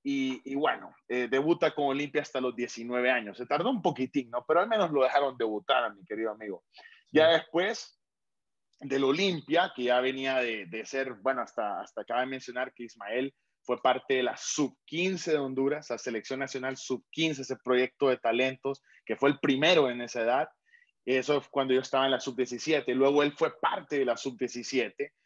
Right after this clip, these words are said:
Speaker 1: otra juven-, otra selección juvenil. Y bueno, ya después del Olimpia, obviamente que se da la oportunidad de préstamo a los Lobos de la U P N. Juega, tiene minutos, lo hace muy bien, y desde luego que le dan la oportunidad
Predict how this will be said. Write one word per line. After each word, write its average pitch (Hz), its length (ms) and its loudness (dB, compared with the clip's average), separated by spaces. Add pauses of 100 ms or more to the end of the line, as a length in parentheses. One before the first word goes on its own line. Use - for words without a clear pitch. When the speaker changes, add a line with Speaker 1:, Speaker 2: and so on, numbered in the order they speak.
(100)
Speaker 1:
otra 147 360 2
juven-, 120 360 0
otra 135 420 4
selección 123 420 -6
juvenil. 127 520 -2 (800)
Y 160 160 2
bueno, 196 220 4
ya 202 140 4
después 202 340 0
del 180 120 -2
Olimpia, 170 580 -4
obviamente 147 580 -6
que 131 120 -8
se - 100 -6
da 127 80 4
la 135 60 4
oportunidad 127 580 -6
de 123 140 -4
préstamo 127 680 -6 (100)
a 110 100 -6
los 110 160 -4
Lobos 123 420 2
de 113 80 0
la 110 100 0
U 110 120 -4
P 110 260 -4
N. 165 260 -8 (560)
Juega, 123 680 2
tiene 123 220 -4
minutos, 127 800 -4 (160)
lo 104 200 -2
hace 110 220 -2
muy 113 220 -4
bien, 127 420 -2 (520)
y 131 200 2
desde 127 260 4
luego 131 340 6
que 131 100 0
le 117 80 4
dan 120 120 4
la 127 80 4
oportunidad 117 1000 -2